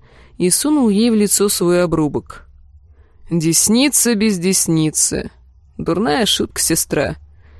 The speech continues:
Не проси меня стать правителем». Дядя слышит их перебранку, и Квеберн тоже. Слышит и Кэтлблэки, протаскивающие свою ношу через очаг.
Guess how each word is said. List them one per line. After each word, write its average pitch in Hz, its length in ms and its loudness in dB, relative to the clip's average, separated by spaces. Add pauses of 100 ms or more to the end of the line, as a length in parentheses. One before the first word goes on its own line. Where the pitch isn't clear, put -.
(260)
Не 165 140 0
проси 185 400 2
меня 170 240 2
стать 156 260 -4
правителем». 156 720 -2 (1080)
Дядя 233 500 4
слышит 233 420 0
их 214 120 0
перебранку, 170 840 0 (160)
и 202 100 -4
Квеберн 202 500 0
тоже. 165 440 -2 (640)
Слышит - 420 -2
и 233 40 -4
Кэтлблэки, 214 760 2
протаскивающие 190 880 0
свою 180 260 2
ношу 180 280 0
через 175 260 0
очаг. 170 500 -2